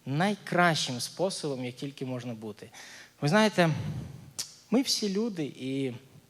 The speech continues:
е, ми всі молимося до Бога, і в нас є свої нужди. Інколи, знаєте, ми молимося до Бога, довго просимо в нього щось.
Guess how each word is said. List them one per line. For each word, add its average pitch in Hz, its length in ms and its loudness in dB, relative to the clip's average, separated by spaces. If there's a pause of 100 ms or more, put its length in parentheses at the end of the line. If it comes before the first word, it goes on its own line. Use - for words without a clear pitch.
(800)
е, 107 280 -10 (560)
ми 160 80 0
всі 180 200 -4
молимося 170 520 -2
до 131 100 -4
Бога, 151 300 0
і 131 40 2
в 127 40 0
нас 127 280 -2
є 123 100 -4
свої 123 320 -2
нужди. 123 480 -6 (580)
Інколи, 135 440 -2
знаєте, 131 400 -6
ми 123 100 -2
молимося 156 540 0
до 135 80 -4
Бога, 143 440 -2 (1700)
довго 135 400 0
просимо 156 440 -2
в 131 40 -2
нього 123 260 -2
щось. - 500 -6